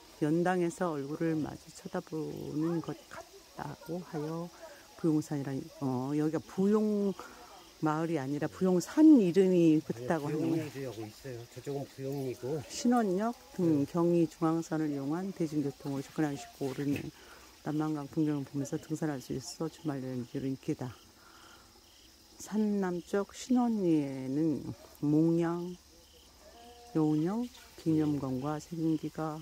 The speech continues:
Speaker 1: 생가가 있고 북쪽 구용리에는 이중경, 묘의, 종찬손, 묘, 한음, 이덕형,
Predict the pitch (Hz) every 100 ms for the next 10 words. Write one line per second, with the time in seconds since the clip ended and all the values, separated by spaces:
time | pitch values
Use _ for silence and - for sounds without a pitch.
0 | - - 202 180 160 131 - 156 151 -
1 | 160 - 160 147 139 147 165 160 156 156
2 | - 147 135 135 160 156 139 135 131 156
3 | 151 - 156 143 139 135 - 165 151 147
4 | 165 165 - - - - 143 135 135 -
5 | 180 170 165 180 202 202 156 151 - -
6 | 170 170 170